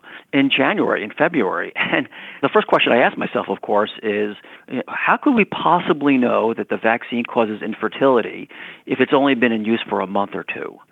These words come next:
So that didn't make any sense. There's no evidence in the clinical trials that it causes infertility. It's a complete myth. And on a, you know, on a personal note, I have two daughters who are in their twenties.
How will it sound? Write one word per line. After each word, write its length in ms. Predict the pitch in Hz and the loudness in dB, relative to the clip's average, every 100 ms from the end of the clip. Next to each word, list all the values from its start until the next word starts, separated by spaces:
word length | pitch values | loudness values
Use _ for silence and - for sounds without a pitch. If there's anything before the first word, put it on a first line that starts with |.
| - - | -20 -4
So 60 | 139 | 0
that 160 | 160 | 2
didn't 160 | 147 107 | 2 0
make 160 | 104 95 | -2 -4
any 180 | 92 92 | -8 -10
sense. 240 | 104 98 - | -10 -8 0
There's 160 | 135 | 0
no 200 | - 170 156 | 4 4 6
evidence 380 | 147 123 120 - | 4 4 0 -2
in 60 | |
the 60 | 113 | -6
clinical 320 | - 104 98 | -4 -6 -4
trials 420 | - 98 98 101 - | 0 2 2 0 -4
that 140 | 104 113 | -8 -6
it 180 | 113 | -6
causes 320 | - 101 95 90 | -2 -4 -4 -10
infertility. 800 | 92 98 - 98 95 98 101 - | -8 -6 -4 -4 -4 -6 0 2
It's 140 | 143 | 2
a 60 | - | 2
complete 440 | - 247 180 - | -2 -2 0 -2
myth. 280 | 110 85 104 | -2 -4 0
And 180 | 127 135 | 2 4
on 140 | 139 | 2
a, 80 | 131 | 4
you 60 | 143 | 4
know, 120 | 117 | 4
on 80 | 117 | 4
a 60 | |
personal 420 | 113 - 170 120 101 | 0 0 0 0 0
note, 220 | 104 110 | 2 2
I 80 | 123 | 2
have 140 | 120 | 0
two 160 | - 160 | 0 2
daughters 420 | 110 98 104 110 - - - - | 4 4 2 -2 -8 -16 -16 0
who 160 | 135 | 4
are 80 | 135 | 6
in 80 | 135 | 4
their 120 | 113 | 0
twenties. 460 | - 104 92 101 | -2 -4 -4 -6